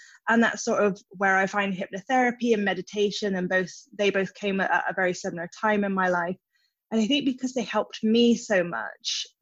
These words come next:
that I then wanted to be able to show other women that, look, I've been in exactly the same place as you. I felt really stuck. You know, these, these other therapies, they didn't, they didn't work for me either. I think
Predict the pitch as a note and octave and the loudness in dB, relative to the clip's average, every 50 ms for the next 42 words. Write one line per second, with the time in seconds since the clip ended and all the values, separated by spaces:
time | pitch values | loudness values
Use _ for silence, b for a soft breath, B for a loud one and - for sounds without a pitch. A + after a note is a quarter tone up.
0 | G3 F#3+ F#3+ G#3+ - - G#3 G#3+ G3+ B3 B3 C4 B3+ B3 A3+ A#3 A3+ A3+ A#3 G#3+ | -10 0 2 2 4 4 4 4 4 4 4 4 4 2 2 0 -2 -2 -2 -6
1 | - - F#3 G#3+ G#3 G#3 G3 F#3+ G3 - F#3+ - - - A3 G#3 - - G3+ - | -12 -8 -2 2 4 4 4 2 -2 -8 -8 -6 0 2 2 2 2 0 -2 0
2 | - F#3+ F3+ G#3 G#3 A3 A3+ A3+ A3 G#3 G3 G3 F3 - - _ _ _ _ _ | 0 0 2 2 2 2 2 2 0 0 2 0 0 0 -2 _ _ _ _ _
3 | _ _ _ _ - A#3 A3 - - - - G#3 G#3 G#3 G3+ A3+ G#3 G#3 G#3 G3+ | _ _ _ _ 2 4 4 4 2 2 2 2 2 2 4 2 2 2 2 0
4 | G3+ F#3 G#3 G3+ - - - B3+ A#3 A#3+ - - A#3 G#3+ G3+ F#3+ G3+ F#3+ F#3+ F#3+ | -2 0 0 0 0 0 0 -2 -2 -2 -2 -2 -2 -2 -2 -2 -2 0 0 0
5 | F#3+ G3 F3+ - F3+ F3 - - F#3+ G3+ F#3+ - - A3+ A3 G#3 F3+ F#3 E3+ F3+ | -2 -4 -4 -2 -4 -4 -4 -4 -4 -4 -4 -4 -2 -2 -2 -2 -2 -2 -2 -2
6 | F3+ - - - F#3+ D3+ - - - - - - - - - _ _ _ _ - | -4 -4 -6 -4 0 0 0 0 -4 -10 -16 -20 -20 -20 -20 _ _ _ _ -4
7 | A3 G3+ F#3 F3+ F#3 G3+ G3 - - - G3+ G3 G3 A3 A3+ A#3 A3+ - A3 G#3 | 0 0 2 2 2 0 -2 -2 -6 -8 -6 0 2 2 2 2 2 2 2 0
8 | G3+ G3 - G3 F#3 F#3+ G3+ G3 F#3+ G3+ G3 G#3 G3 F#3+ - _ - A3 A3+ A#3 | 0 2 0 -2 0 0 -2 -2 -2 -2 -4 -6 -8 -8 -12 _ -4 -4 -4 -2
9 | B3 A3+ - G#3 G#3+ - - - - G#3 G3+ F#3 - F3 F3+ F3+ E3+ E3 D#3+ D#3+ | -2 -6 -2 -2 -2 -2 -4 -6 -10 -8 -6 -4 -4 -2 -2 -2 -2 -2 -2 -2
10 | F3 F#3 - A3+ G3+ F#3+ | -2 -2 -2 -4 -4 -4